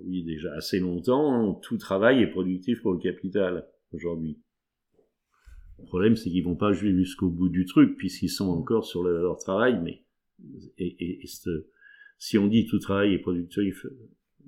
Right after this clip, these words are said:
pour le capital, c'est qu'il y a un problème au niveau de la théorie de la valeur travail. Parce que justement, elle est basée sur la différence entre travail productif et travail improductif. Euh, mais bon,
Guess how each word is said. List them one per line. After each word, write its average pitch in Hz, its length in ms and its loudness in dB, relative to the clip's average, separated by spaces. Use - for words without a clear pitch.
pour 95 100 -4
le 80 60 -4
capital, 95 560 -2
c'est - 240 -6
qu'il 80 480 -6
y 80 60 -6
a 85 60 -6
un 82 60 -4
problème 95 480 2
au 90 60 2
niveau 90 360 2
de 98 580 -4
la 90 100 -6
théorie 90 260 -4
de 85 100 -6
la 80 100 -6
valeur 76 160 -10
travail. 90 440 -8
Parce - 140 -20
que 85 80 -10
justement, 85 520 -6
elle 76 80 -10
est 78 40 -8
basée 78 400 -2
sur 101 360 -4
la 78 120 -2
différence 90 500 -6
entre 82 180 -8
travail 78 200 -8
productif 78 500 -8
et 85 100 -6
travail 76 280 -12
improductif. 80 580 -10
Euh, - 720 -16
mais 73 160 -8
bon, 82 260 -6